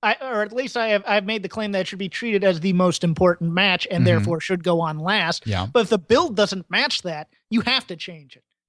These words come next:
Speaker 1: You have to, because this match is gonna overshadow that.
Speaker 2: Mm-hmm.
Speaker 1: Now, the only way I could see them actually putting on Reigns and Rollins last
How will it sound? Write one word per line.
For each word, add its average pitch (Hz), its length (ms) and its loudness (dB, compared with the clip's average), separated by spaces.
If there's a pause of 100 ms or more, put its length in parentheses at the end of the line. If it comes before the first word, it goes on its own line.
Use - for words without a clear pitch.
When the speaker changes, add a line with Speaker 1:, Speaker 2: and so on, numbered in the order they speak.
(220)
Speaker 1:
You 220 120 -2
have 269 380 -2
to, 175 140 -8
because 208 500 -4 (340)
this - 200 -6
match 247 200 -2
is 208 80 -4
gonna 208 200 2
overshadow 190 520 2
that. 151 200 -12 (140)
Speaker 2:
Mm-hmm. 104 240 0
Speaker 1:
Now, 202 120 2
the 208 100 4
only 330 180 -2
way 277 200 -2
I 247 80 0
could 202 140 -2
see 240 220 -2
them 185 300 2 (100)
actually 202 400 0
putting 196 320 2
on 185 380 2 (380)
Reigns 202 440 2
and 175 160 -2
Rollins 185 460 0
last 175 420 0